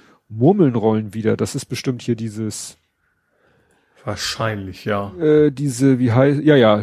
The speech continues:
Speaker 1: Jell-, Jealous Marble Runs. Genau,
Speaker 2: Mhm.
Speaker 1: um die ging es. Das war ja auch mal der große Hype.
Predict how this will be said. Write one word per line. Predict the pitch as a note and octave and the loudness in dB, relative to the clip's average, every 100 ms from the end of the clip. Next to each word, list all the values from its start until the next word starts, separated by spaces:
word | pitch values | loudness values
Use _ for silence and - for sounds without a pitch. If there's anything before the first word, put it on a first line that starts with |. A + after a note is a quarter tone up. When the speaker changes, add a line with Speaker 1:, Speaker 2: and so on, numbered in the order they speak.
| - | 0
Speaker 1:
Jell-, | C3 B2+ B2+ B2 - | 2 4 4 0 -4
Jealous | - C3 C3 C3 - - A#2+ | -2 0 2 0 -4 -12 -6
Marble | A#2+ B2 B2 A2+ A2 G#2+ G2 G2+ G#2+ | 2 2 2 0 -2 -4 -8 -12 -2
Runs. | G#2+ G2+ - - - _ _ _ | -2 -2 -6 -12 -14 _ _ _
Genau, | B2 A#2+ G2+ | 0 0 -2
Speaker 2:
Mhm. | - | -6
Speaker 1:
um | G#2 | -10
die | G#2+ G2+ | -10 -8
ging | G#2 F#2+ | -8 -8
es. | G2+ - - | -12 -16 -20
Das | - G#2 A2+ | -20 -14 -6
war | G#2+ | -4
ja | |
auch | G#2+ - | -4 -6
mal | G#2+ | -8
der | G2+ G2 G2+ A2+ _ | -8 -10 -14 -20 _
große | G#2 G2+ G#2 | -20 -20 -20
Hype. | G#2 | -18